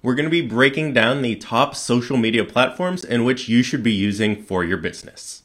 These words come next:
Not all the platforms are created equal, and there's a lot better opportunities for some businesses on some platforms compared to others. The average user is spending two hours and twenty-seven minutes on social media every single day.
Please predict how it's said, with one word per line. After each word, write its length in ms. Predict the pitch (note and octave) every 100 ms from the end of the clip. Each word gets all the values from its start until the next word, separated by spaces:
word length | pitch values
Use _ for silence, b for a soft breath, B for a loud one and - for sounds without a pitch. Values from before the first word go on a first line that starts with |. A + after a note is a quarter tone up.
| -
Not 360 | D3 F#3+ -
all 200 | B2+ D#3+
the 100 | F3
platforms 540 | F3 D#3 D3+ E3+ D#3+ D3+
are 200 | B2 B2
created 440 | C3 B2 A#2 A#2
equal, 320 | A2+ G#2+ F#2 F2
and 100 | G2+
there's 140 | A2+
a 60 | A2+
lot 260 | B2 C3
better 240 | C#3 C#3 B2
opportunities 600 | B2+ B2 C3 C3 C3+ C3+
for 120 | G#2
some 280 | - B2+ B2+
businesses 520 | B2+ B2+ A#2 B2+ A#2+
on 200 | G2 F#2
some 200 | C3 D3
platforms 480 | E3+ E3 F#3+ F3+ -
compared 400 | A#2 G#2+ G#2+ G#2
to 120 | - -
others. 560 | F#2+ - - - - _
The 140 | - -
average 400 | C3+ F3 A#3+ B2+
user 360 | B2+ C#3 F#3+
is 200 | - D3
spending 460 | - C#3 C#3 C#3+ B2
two 300 | - E3+ F3+
hours 440 | B2 C#3 D3 D3+
and 160 | - A#2+
twenty-seven 760 | - A#2+ C3 C#3+ - C3 C#3 G#2+
minutes 320 | A#2+ D3+ -
on 140 | A2+
social 420 | G#2+ A2+ A#2+ C#3 A#2+
media 400 | G#2 A2 A#2+ -
every 300 | G#2+ G#2 G#2
single 460 | - G2+ G2 F2
day. 300 | F2 E2+ -